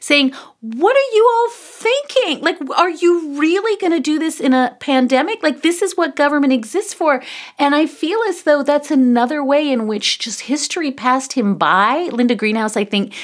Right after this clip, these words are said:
said he was the right man for the wrong time in her piece. But he really still has this very romantic attachment both to finding fact and that government can fix things for people. And this court, I think there are four, maybe five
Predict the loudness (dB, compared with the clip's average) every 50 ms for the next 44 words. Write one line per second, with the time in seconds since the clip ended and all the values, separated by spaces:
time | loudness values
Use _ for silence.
0 | -14 -4 -2 0 2 2 2 2 0 2 2 2 2 2 2 2 0 0 0 0
1 | 0 0 -2 -2 -2 -2 -2 -2 -2 -2 0 0 2 2 0 -2 -4 -4 -2 0
2 | 2 2 2 2 0 0 -2 -4 -4 -4 -4 -4 -4 -6 -6 -6 -4 -4 -4 -4
3 | 0 0 0 -2 -2 -12 -14 -14 -14 -14 -16 -14 -10 -2 2 2 2 2 2 0
4 | 0 2 4 4 6 4 4 4 2 0 -2 -2 -4 -4 0 2 2 2 2 2
5 | 4 4 2 2 0 0 0 0 0 -2 -8 -10 -2 2 2 4 4 4 2 2
6 | 2 2 2 2 2 2 2 0 0 0 0 -2 -2 -2 -6 -4 -2 -2 -2 -2
7 | -2 -2 -4 -4 -4 -4 -6 0 2 2 4 4 2 -2 -6 -8 -8 -8 -4 -2
8 | 0 0 2 2 2 2 2 2 0 0 -4 -4 -4 -4 -6 -10 -12 -16 -16 -18
9 | _ _ _ _ -20 -20 -20 -20 -18 _ -2 0 2 2 2 0 0 0 0 2
10 | 2 2 2 2 0 -2 -4 -4 -4 -4 -4 -4 -6 -8 -8 -8 -6 -4 -4 -4
11 | -4 -4 -6 -8 -8 -6 -8 -8 -4 0 0 0 0 2 2 2 2 2 4 2
12 | 0 0 0 -6 -14 -14 -4 0 2 2 2 2 -2 -2 -4 -4 -4 -4 0 0
13 | 0 0 2 0 0 2 2 2 0 0 -4 -4 -4 -2 0 0 2 2 0 0
14 | -2 -4 -6 -2 0 2 2 2 2 0 -2